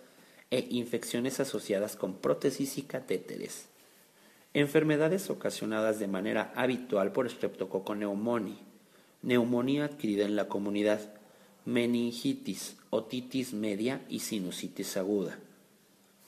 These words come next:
Enfermedades ocasionadas de manera habitual por enterococos, endocarditis infecciosa, infecciones de la vía biliar e infecciones de la vía urinaria. Enfermedades ocasionadas por lo general por Staphylococcus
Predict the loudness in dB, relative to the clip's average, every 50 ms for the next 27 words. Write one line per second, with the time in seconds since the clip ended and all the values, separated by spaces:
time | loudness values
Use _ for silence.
0 | -20 -20 _ _ _ _ _ _ -20 -6 0 2 2 2 6 6 6 6 6 6
1 | 6 4 4 2 0 -2 -2 0 0 -2 -2 -2 -2 0 2 2 2 2 2 0
2 | -2 -2 -2 -2 0 0 2 2 2 2 0 0 -2 -4 0 2 2 2 2 2
3 | 0 0 0 -2 -2 -2 0 0 0 -2 0 0 0 0 0 -2 -8 -8 -8 -10
4 | -16 -18 -20 -20 -20 -20 -20 -20 -20 _ _ _ -2 0 2 2 2 2 2 2
5 | 2 2 0 0 0 -4 -4 -2 -2 -4 0 0 0 0 0 -2 0 0 0 0
6 | 0 -2 -2 -2 -6 -16 -20 -20 -20 -20 -20 -20 -20 -20 _ _ _ _ _ -2
7 | -2 0 -2 -2 2 2 4 4 4 4 4 6 6 6 6 6 6 6 4 4
8 | 4 4 4 6 6 4 4 2 -2 -6 -4 -4 -4 -2 -4 -8 -8 -4 -4 -4
9 | -2 -4 -4 -2 -2 0 0 0 -2 0 0 0 0 0 -2 -2 -4 -4 -4 -4
10 | -4 -6 -10 -14 -18 -20 -20 -20 -20 -20 -20 -20 _ _ _ _ _ _ _ _
11 | _ _ _ _ _ _ _ _ _ 0 0 2 4 4 4 4 4 4 4 4
12 | 4 2 0 -2 0 0 -2 -2 0 -2 -2 0 0 0 0 -2 -4 -4 0 0
13 | 2 4 4 2 2 0 -2 0 2 2 2 0 0 0 -2 -2 -2 -2 -2 -4
14 | -6 -4 -2 -2 0 0 0 -2 -2 -4 -4 -2 0 0 -2 -2